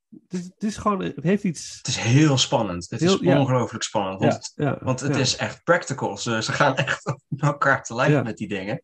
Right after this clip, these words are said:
Speaker 1: Ja.
Speaker 2: Dus dat
Speaker 1: Ja.
Speaker 2: maakt het alleen maar spannender. En er is
Speaker 1: Ja.
Speaker 2: een soort van, eh, rooftop-achtervolging, eh, die ook wel heel leuk is uitgewerkt. Eh,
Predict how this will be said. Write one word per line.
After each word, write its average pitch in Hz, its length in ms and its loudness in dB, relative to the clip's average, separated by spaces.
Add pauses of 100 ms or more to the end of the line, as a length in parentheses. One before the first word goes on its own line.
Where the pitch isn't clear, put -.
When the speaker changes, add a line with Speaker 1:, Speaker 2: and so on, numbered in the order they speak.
(100)
Speaker 1:
Ja. 131 180 0 (180)
Speaker 2:
Dus 117 180 -2
dat 131 100 0
Speaker 1:
Ja. 123 60 4
Speaker 2:
maakt 131 240 2
het 117 120 -10
alleen 120 240 2
maar 95 180 -4
spannender. 107 680 -4
En 104 120 -14
er 98 80 -8
is 123 80 0
Speaker 1:
Ja. 110 60 0
Speaker 2:
een 107 60 -2
soort - 240 -10
van, 95 260 -2
eh, 92 300 0
rooftop-achtervolging, 120 1300 2 (540)
eh, 92 420 4
die 101 100 2
ook 120 120 2
wel 110 100 2
heel 113 240 2
leuk 104 180 4
is - 120 -12
uitgewerkt. 98 960 -4
Eh, - 380 -8